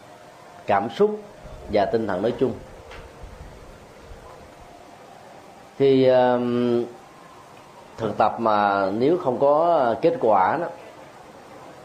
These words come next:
thì ta biết rằng là ta đi chưa đúng hướng, làm chưa đúng đường, cho nên, à, tác dụng trị liệu của nó chưa thể hiện được.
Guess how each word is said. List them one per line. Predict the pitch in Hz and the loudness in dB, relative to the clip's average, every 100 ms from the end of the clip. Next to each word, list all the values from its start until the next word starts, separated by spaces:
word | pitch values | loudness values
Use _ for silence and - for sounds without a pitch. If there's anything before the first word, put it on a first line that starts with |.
| - | -10
thì | 107 | -4
ta | 110 | 0
biết | 139 151 | 2 2
rằng | 120 101 | 0 0
là | 98 | 0
ta | 95 113 110 110 107 98 95 | 2 2 2 0 -2 -6 -4
đi | 127 120 113 | 0 0 0
chưa | 127 120 | -2 0
đúng | 131 151 | 0 2
hướng, | 160 185 - - - - - - - - - - - - - - - - - - - - - - - - - - | 2 2 -2 -14 -20 -20 -20 -20 -20 -20 -20 -20 -20 -20 -20 -20 -20 -20 -20 -20 -20 -20 -20 -20 -20 -16 -12 0
làm | 107 104 104 101 | 2 2 0 -2
chưa | 127 127 | 0 2
đúng | 139 156 | 0 2
đường, | 120 107 92 - - - 117 | 2 2 -2 -12 -20 -8 0
cho | |
nên, | 117 113 113 | 0 0 0
à, | 110 107 101 101 - | 0 0 -2 -6 -2
tác | 147 147 127 | -2 0 0
dụng | 101 95 107 117 - - - - - | 0 0 -4 -6 -10 -20 -20 -12 -2
trị | 113 | 0
liệu | 101 98 | 2 0
của | 101 | 0
nó | 123 120 139 143 - - - - | -2 -2 -2 -6 -12 -20 -14 0
chưa | 123 | 2
thể | 120 | 2
hiện | 107 95 | 0 0
được. | 95 92 | 0 -2